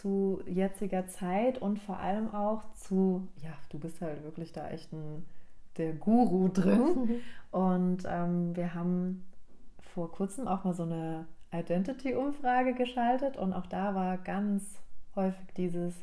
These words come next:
Speaker 1: Wort, auch was mit uns verbunden wird. Und deswegen, ähm, ein spannendes Thema und ein so kraftvolles Thema. Urvertrauen.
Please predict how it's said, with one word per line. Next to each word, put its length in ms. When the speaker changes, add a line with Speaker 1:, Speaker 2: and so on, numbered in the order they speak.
Speaker 1:
Wort, 340
auch 140
was 180
mit 140
uns 180
verbunden 540
wird. 320
Und 320
deswegen, 600
ähm, 560
ein 480
spannendes 680
Thema 520
und 260
ein 240
so 280
kraftvolles 720
Thema. 420
Urvertrauen. 880